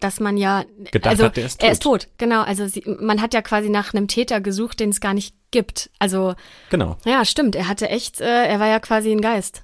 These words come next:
Speaker 1: so mit dem man nicht mehr gerechnet hat.
Speaker 2: Und das ist, wenn er das schon im Krieg geplant hat, dann ist das so ein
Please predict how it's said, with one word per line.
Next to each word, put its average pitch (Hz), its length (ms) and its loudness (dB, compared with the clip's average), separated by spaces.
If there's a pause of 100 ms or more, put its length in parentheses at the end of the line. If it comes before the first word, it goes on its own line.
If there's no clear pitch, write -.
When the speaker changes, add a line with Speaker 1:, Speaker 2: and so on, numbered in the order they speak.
Speaker 1:
so 190 220 -4
mit 196 180 -4
dem 202 80 -4
man 202 120 -2
nicht 208 160 -6
mehr 208 100 -2
gerechnet 208 420 -6
hat. 180 220 -8 (120)
Speaker 2:
Und 107 220 0
das 120 160 0
ist, - 320 -6 (320)
wenn 117 160 4
er 123 60 4
das 117 260 -2 (180)
schon 110 280 0
im 170 200 0
Krieg - 240 -8
geplant - 440 -4
hat, - 260 -12 (400)
dann 104 200 2
ist - 200 -4
das - 300 -2
so 156 260 2
ein 156 400 0